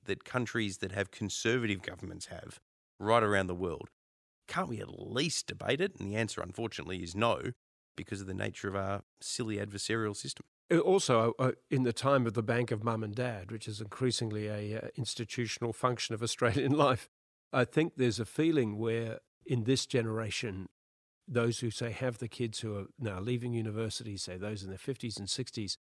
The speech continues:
Speaker 2: see that it is not as easy for that generation to go in and buy houses as it was for them. You know, I,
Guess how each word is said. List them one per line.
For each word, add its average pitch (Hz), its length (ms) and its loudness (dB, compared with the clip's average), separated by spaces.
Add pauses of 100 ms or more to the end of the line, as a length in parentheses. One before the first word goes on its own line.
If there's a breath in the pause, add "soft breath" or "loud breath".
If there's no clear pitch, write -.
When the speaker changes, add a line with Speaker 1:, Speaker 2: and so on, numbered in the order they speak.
(360)
Speaker 2:
see 135 600 4
that 113 440 -2 (320)
it 123 100 4
is 113 160 4
not 139 160 4
as 127 140 4
easy 120 440 0 (140)
for 107 360 0
that 123 300 0
generation 110 840 0 (400)
to 107 440 4
go 113 220 4
in 107 100 4
and 104 120 0
buy 107 180 0
houses 113 640 -2 (300)
as 120 160 0
it 123 80 -4
was 107 220 -4
for - 120 -8
them. 113 440 0 (180)
You 117 100 -6
know, 98 300 -4
I, 107 100 -4